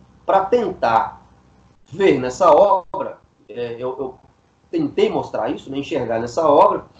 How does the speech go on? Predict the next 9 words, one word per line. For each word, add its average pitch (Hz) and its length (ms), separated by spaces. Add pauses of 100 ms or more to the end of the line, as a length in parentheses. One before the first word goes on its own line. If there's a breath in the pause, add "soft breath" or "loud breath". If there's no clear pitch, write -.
(1600 soft breath)
a, 139 1040 (1800)
a, 117 340 (220)
a - 40
condição 233 880 (1500)
de 160 100
uma 240 160
conversação 180 840 (160)
Deleuze, 165 460
Husserl, 175 420